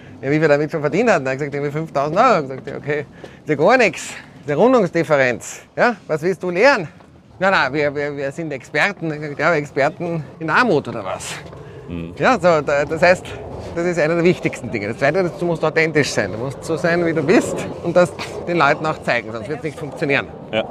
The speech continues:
Speaker 1: Das nächste Thema, du brauchst sicherlich sehr gutes Online-Marketing. Da braucht man mittlerweile viel Know-how und gute Partner oder Mitarbeiter, um das Ganze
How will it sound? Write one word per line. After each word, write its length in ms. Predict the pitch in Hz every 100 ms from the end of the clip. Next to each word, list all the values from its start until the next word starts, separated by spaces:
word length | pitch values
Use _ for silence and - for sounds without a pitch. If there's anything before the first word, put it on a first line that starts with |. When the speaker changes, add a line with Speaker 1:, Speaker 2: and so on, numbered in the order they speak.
| - - -
Speaker 1:
Das 100 | 143
nächste 360 | 151 208 - 220
Thema, 440 | 202 208 226 262 240 - - -
du 80 | 175
brauchst 340 | 151 160 180
sicherlich 300 | 214 196 190
sehr 300 | - - 175
gutes 400 | 180 180 175 180
Online-Marketing. 880 | 131 151 151 147 135 143 147 95 73 - - - -
Da 60 | 117
braucht 300 | 127 139 151
man 100 | 147
mittlerweile 420 | 151 143 131 135
viel 160 | 190 208
Know-how 480 | 190 165 165 180 - - - - - -
und 200 | 135 123
gute 260 | 165 180 175
Partner 600 | 143 131 165 170 175 196 147 -
oder 160 | 131 127
Mitarbeiter, 580 | 165 175 156 147 156 131
um 100 | 151
das 140 | 139 135
Ganze 480 | 127 127 147 131